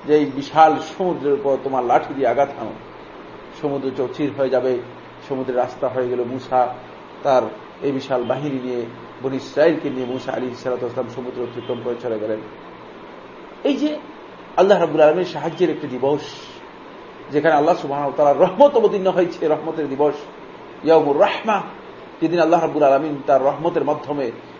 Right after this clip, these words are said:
মূসা আলাইহিস সালাতু ওয়াস সালাম এবং বনী ইসরায়েলকে আল্লাহর আযাব থেকে, আল্লাহ রাব্বুল আলামিন মানুষের আযাব থেকে, বনী ইসরায়েল যেখানে নিষ্পেষিত হচ্ছিল, নিপীড়িত হচ্ছিল,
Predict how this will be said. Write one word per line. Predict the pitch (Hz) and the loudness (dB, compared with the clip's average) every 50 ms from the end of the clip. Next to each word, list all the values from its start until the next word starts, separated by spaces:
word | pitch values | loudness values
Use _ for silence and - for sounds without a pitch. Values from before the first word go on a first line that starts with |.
| - 165 | -8 -4
মূসা | 165 165 160 170 | -4 -2 0 0
আলাইহিস | 160 143 147 143 135 131 127 - | 0 0 0 -2 -2 -4 -6 -2
সালাতু | 143 135 127 - | 0 0 0 0
ওয়াস | 131 127 | -2 -4
সালাম | - 147 135 131 | -2 -2 -2 -2
এবং | 135 123 120 | -2 -4 -4
বনী | 135 131 | -4 -4
ইসরায়েলকে | 131 - - 180 180 180 - - 156 | -6 0 4 4 6 6 4 2 2
আল্লাহর | 139 139 135 131 127 | 2 2 4 2 2
আযাব | 120 123 143 165 165 160 - - | 4 4 6 6 6 4 2 -4
থেকে, | 156 151 147 139 135 - - - - | -6 -4 -2 -2 -4 -4 -8 -6 -4
আল্লাহ | - 147 143 147 | 0 2 4 4
রাব্বুল | 135 131 139 135 | 2 4 4 4
আলামিন | 131 139 135 147 170 170 151 - - - - - - - | 4 4 4 2 2 0 0 -2 -6 -12 -14 -14 -6 -2
মানুষের | 170 208 226 - 196 165 | -2 -2 2 4 4 6
আযাব | 135 135 143 135 135 - | 6 6 4 2 2 0
থেকে, | 147 139 - 139 123 113 - - - - - - - - - - 139 | -2 -2 0 0 0 0 -2 -6 -12 -16 -18 -20 -20 -20 -14 -8 -4
বনী | 143 143 143 | -2 -2 -2
ইসরায়েল | 143 - - 147 143 135 | -2 0 0 2 2 2
যেখানে | 143 131 143 135 | 0 -2 -2 -4
নিষ্পেষিত | 135 135 - - - 214 - - - 151 | -6 -6 -6 -4 -4 -4 -4 -4 -4 -4
হচ্ছিল, | 127 135 131 - - 143 131 127 120 127 - - - - - | -2 -2 -4 -6 -2 0 0 0 0 0 -6 -12 -18 -12 -10
নিপীড়িত | 147 135 151 185 180 - 165 | -6 -4 -2 -2 -2 -2 -2
হচ্ছিল, | 135 139 143 - - 151 139 | -2 -2 -4 -6 -4 -2 0